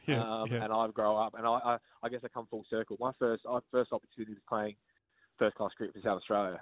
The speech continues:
Speaker 2: playing against Andrew McDonald and Chris Rogers and the Hussies and, and Cam White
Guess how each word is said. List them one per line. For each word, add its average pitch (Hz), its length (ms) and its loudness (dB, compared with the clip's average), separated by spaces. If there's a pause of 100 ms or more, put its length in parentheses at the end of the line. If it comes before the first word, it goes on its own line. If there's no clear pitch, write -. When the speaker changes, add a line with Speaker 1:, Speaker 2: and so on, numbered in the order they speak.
(100)
Speaker 2:
playing 104 300 0 (380)
against 110 380 2 (380)
Andrew 110 200 -2
McDonald 117 440 6
and 101 120 -4 (140)
Chris - 240 -2
Rogers 117 420 4
and 104 100 -8
the 101 60 -8
Hussies 117 440 -4
and, 104 200 -10
and 110 200 -6
Cam 117 220 2
White 117 300 6